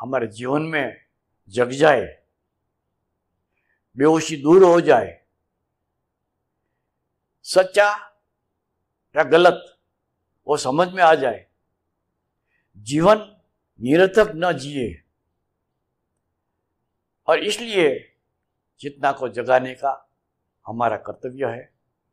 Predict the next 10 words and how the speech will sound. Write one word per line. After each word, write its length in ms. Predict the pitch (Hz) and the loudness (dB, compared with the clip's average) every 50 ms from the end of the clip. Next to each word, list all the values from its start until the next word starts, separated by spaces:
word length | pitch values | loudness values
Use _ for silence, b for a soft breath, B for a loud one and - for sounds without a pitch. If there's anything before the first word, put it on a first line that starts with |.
| _ _ _ _ _ _ _ - | _ _ _ _ _ _ _ -16
इसलिए 400 | 143 143 - 156 151 147 135 120 | -14 -12 -12 -10 -8 -6 -4 -4
ये 60 | 113 | -6
प्रार्थना 420 | 113 - 120 113 113 - - 123 | -6 -4 -4 -4 -4 -4 -6 -8
की 220 | 110 _ - 139 143 | -12 _ -12 -12 -12
गई 260 | 135 143 139 135 131 | -8 -8 -8 -8 -6
है। 340 | 123 135 139 135 _ _ _ _ _ _ _ _ _ _ _ _ _ _ _ _ _ _ _ _ _ _ _ _ _ | -8 -10 -10 -12 _ _ _ _ _ _ _ _ _ _ _ _ _ _ _ _ _ _ _ _ _ _ _ _ _
सभान 460 | - - 135 127 - 147 156 151 131 110 - _ _ _ _ _ _ _ _ _ _ _ _ _ _ _ - | -4 -4 0 4 6 4 4 4 0 -10 -14 _ _ _ _ _ _ _ _ _ _ _ _ _ _ _ -2
अवस्था 320 | 127 135 131 - - 123 | -2 -2 -2 -2 -2 0
आ 120 | 117 113 | 2 2
जाए, 360 | 127 127 143 139 151 - - | 2 0 -2 -2 -2 -6 -16